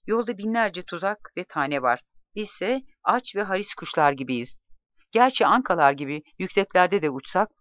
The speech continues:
her an yeni bir tuzağa tutuluyoruz. Sen bizi bir tuzaktan kurtarırsın, biz yine bir başka tuzağa düşeriz. Üç yüz doksan. Biz bu dünya ambarında buğday topluyor,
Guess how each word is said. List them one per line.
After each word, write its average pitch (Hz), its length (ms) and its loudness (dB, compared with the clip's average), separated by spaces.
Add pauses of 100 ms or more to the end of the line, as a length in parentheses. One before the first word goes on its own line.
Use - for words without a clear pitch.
(220)
her 220 160 8
an 170 220 4
yeni 185 220 -4
bir 180 100 -4
tuzağa 156 340 2
tutuluyoruz. 127 680 -8 (320)
Sen 233 260 0
bizi 185 220 -4
bir 196 120 -6
tuzaktan 165 540 -2
kurtarırsın, 151 760 -8 (220)
biz 185 220 -6
yine 190 320 -4 (200)
bir 190 140 -6
başka 175 240 -2
tuzağa 135 420 -4
düşeriz. 120 420 -8 (2000)
Üç - 200 -10
yüz 175 120 -8
doksan. 135 420 -2 (480)
Biz 233 260 -4
bu 214 120 -4
dünya 233 300 4
ambarında 151 600 2 (200)
buğday 220 320 2
topluyor, 165 500 -2